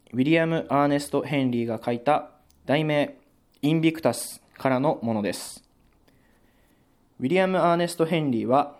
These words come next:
十二歳の時、骨結核を患い、左足を切断。やがて結婚し、娘を授かりましたが、六歳の時、病気で亡くしてしまいます。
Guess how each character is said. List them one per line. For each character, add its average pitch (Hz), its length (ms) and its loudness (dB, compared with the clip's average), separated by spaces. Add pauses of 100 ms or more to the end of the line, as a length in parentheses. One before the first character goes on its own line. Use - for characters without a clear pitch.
十 160 220 -2
二 190 100 2
歳 143 200 0
の 113 80 -2
時、 - 340 -10 (720)
骨 135 180 -4
結 156 220 2
核 131 240 2
を 123 180 4
患 131 260 0
い、 151 240 -2
左 156 380 2
足 160 200 0
を 160 120 2
切 120 260 -6
断。 107 220 -4 (880)
や 127 120 2
が 147 100 2
て 151 120 2
結 143 220 0
婚 156 160 0
し、 175 260 0
娘 190 360 2
を 165 80 4
授 120 220 -2
か 117 100 2
り 117 80 0
ま 120 100 0
し - 80 -10
た 110 100 -8
が、 127 280 -2 (500)
六 123 180 0
歳 185 220 2
の 131 100 2
時、 - 360 -8 (120)
病 135 160 4
気 135 120 -2
で 135 100 4
亡 117 140 0
く 143 100 0
し 143 80 -4
て 151 100 2
し 139 140 -2
ま 117 80 0
い 110 60 -2
ま 104 120 -4
す。 - 280 -14